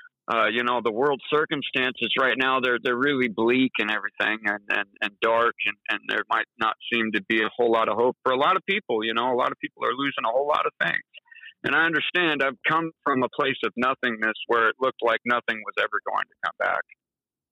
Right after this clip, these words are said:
And, uh, and, uh, you know, slowly everything is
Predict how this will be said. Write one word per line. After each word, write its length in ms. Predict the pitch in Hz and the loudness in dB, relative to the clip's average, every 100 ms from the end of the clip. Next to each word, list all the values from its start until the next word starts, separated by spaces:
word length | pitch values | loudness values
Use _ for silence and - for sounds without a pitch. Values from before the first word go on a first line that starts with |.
| _ | _
And, 320 | 101 107 104 98 | -2 0 0 0
uh, 360 | 98 92 90 - - - - - - | 0 0 -2 -4 -6 -4 -4 -2 -2
and, 260 | 127 120 - - | -2 -4 -6 -4
uh, 60 | - | -2
you 160 | - 143 | 0 2
know, 100 | 135 - | 0 0
slowly 400 | - 156 185 170 | 2 2 2 2
everything 480 | 143 147 139 131 131 | 2 0 -2 0 2
is 260 | 131 143 | 2 0